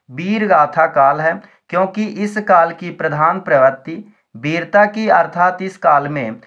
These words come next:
वीर गाथात्मक ग्रंथों की प्रधानता रही है। आचार्य रामचंद्र शुक्ल ने इस काल का नाम वीर गाथा काल नाम दिया।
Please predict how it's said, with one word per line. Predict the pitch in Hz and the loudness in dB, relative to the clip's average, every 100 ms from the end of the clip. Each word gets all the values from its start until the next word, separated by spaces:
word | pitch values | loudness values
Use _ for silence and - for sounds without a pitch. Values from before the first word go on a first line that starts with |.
| _ - | _ -16
वीर | 120 170 208 | -10 -4 -2
गाथात्मक | 185 165 160 160 143 143 160 170 | 2 2 2 0 0 0 -2 -2
ग्रंथों | 147 135 127 131 143 - _ _ - | 0 0 0 -6 -6 -8 _ _ -8
की | 196 | -6
प्रधानता | 208 180 139 131 131 160 165 | -4 -2 0 0 0 2 2
रही | 151 147 | 2 -2
है। | 135 95 - _ _ - | -8 -10 -14 _ _ 0
आचार्य | 131 - 165 160 | 0 2 2 4
रामचंद्र | 151 156 170 160 147 135 | 4 2 0 -2 -2 -6
शुक्ल | - 165 175 175 | -8 -10 -6 -4
ने | 175 180 202 - _ - | -4 -4 -6 -12 _ -10
इस | 202 202 | -8 -8
काल | 202 196 170 170 | -2 4 4 2
का | 160 151 | 2 2
नाम | 151 151 127 - - _ 123 | 4 2 2 -4 -14 _ -12
वीर | 143 208 220 | -6 -4 0
गाथा | 185 151 175 175 | 2 2 2 2
काल | 170 131 131 139 | 2 2 0 -2
नाम | 143 139 139 | 2 2 2
दिया। | 135 123 120 | -4 -2 -2